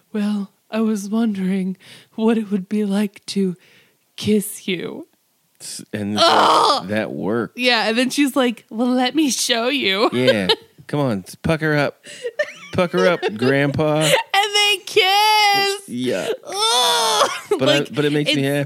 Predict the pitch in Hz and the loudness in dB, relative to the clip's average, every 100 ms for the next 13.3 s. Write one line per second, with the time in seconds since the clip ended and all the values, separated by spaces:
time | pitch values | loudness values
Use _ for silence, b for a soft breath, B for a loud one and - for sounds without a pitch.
0 | 139 135 175 269 285 269 254 247 220 196 | -2 0 2 2 0 0 -2 -6 -8 -10
1 | 196 208 240 254 240 240 220 233 233 220 | -8 -4 -4 -6 -8 -8 -6 -6 -4 -6
2 | 202 190 208 202 196 - - 185 170 180 | -6 -6 -6 -4 -6 -12 -16 -6 0 2
3 | 208 240 247 247 233 214 220 226 226 202 | 4 4 4 4 2 2 0 -2 -6 -4
4 | 226 214 202 196 180 175 165 175 196 247 | -2 -2 -4 -6 -6 -8 -6 -2 -2 -4
5 | - 277 277 294 311 269 269 277 302 285 | -4 0 2 2 0 0 0 0 -2 0
6 | 262 208 185 190 202 226 190 180 - 190 | 2 0 0 0 0 2 0 -2 -6 -2
7 | 214 233 240 233 156 - - 208 208 208 | 0 2 0 -2 -6 -8 -4 0 2 0
8 | 214 196 180 160 - - 117 123 123 120 | 0 -2 -4 -6 -10 -2 0 2 2 0
9 | 113 _ _ _ - 104 120 117 98 - | -2 _ _ _ -6 -2 0 0 -2 -4
10 | 110 113 117 123 - _ 98 101 104 _ | -2 0 0 -2 -4 _ -4 -4 -6 _
11 | - 110 113 113 110 107 104 - - 90 | -4 -2 0 -2 -2 -2 -2 -4 -8 -6
12 | 90 92 - 95 90 90 90 87 85 87 | -6 -8 -8 -6 -6 -4 -6 -6 -6 -6
13 | 85 80 78 | -6 -8 -12